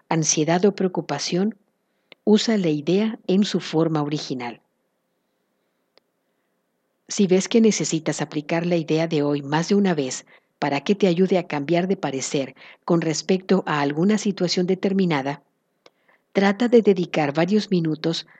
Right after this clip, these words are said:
a repetirla hasta que sientas una sensación de alivio. Te ayudará si te dices a ti mismo lo siguiente:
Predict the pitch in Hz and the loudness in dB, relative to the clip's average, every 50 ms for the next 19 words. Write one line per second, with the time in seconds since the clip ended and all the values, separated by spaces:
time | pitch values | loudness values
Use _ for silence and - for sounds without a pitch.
0 | _ _ _ - - 139 151 185 202 - 196 151 - 180 180 175 180 190 208 202 | _ _ _ -6 -4 -2 0 0 0 0 -2 -2 0 0 0 0 0 -2 -4 -4
1 | - _ _ _ _ _ _ - - 160 - - 156 147 - - 143 - - 180 | -8 _ _ _ _ _ _ -6 -6 -6 -4 -6 -8 -8 -6 -8 -10 -6 -2 0
2 | 180 185 185 - 196 185 - 190 185 185 185 175 - 175 165 147 - - 135 131 | 0 0 0 0 -2 -4 -2 -2 0 0 0 -2 -2 -4 -4 -4 -4 -6 -6 -4
3 | - - 160 160 160 160 147 139 131 131 127 127 120 127 123 123 123 - _ _ | -4 -4 -4 -4 -4 -4 -4 -6 -6 -6 -8 -10 -10 -12 -12 -12 -14 -16 _ _
4 | _ _ _ _ _ _ _ _ _ _ _ _ _ _ _ _ _ _ _ _ | _ _ _ _ _ _ _ _ _ _ _ _ _ _ _ _ _ _ _ _
5 | _ _ _ _ _ _ _ _ _ - - _ _ _ _ _ _ _ _ _ | _ _ _ _ _ _ _ _ _ -20 -20 _ _ _ _ _ _ _ _ _
6 | _ - 165 143 139 131 165 190 202 208 175 147 147 175 - - _ _ _ _ | _ -2 -2 0 0 0 0 0 2 2 0 0 -2 -6 -6 -10 _ _ _ _
7 | _ _ _ _ _ - - - 190 170 - 185 175 202 220 202 - 240 220 - | _ _ _ _ _ -8 -4 -2 -2 0 2 2 2 2 2 2 2 0 0 0
8 | 202 - - 190 190 202 202 196 202 185 170 165 156 - 156 135 139 131 127 120 | 0 0 0 2 2 2 2 2 2 0 0 0 -2 -4 -6 -6 -6 -6 -6 -6
9 | - - 127 120 - | -8 -10 -12 -12 -14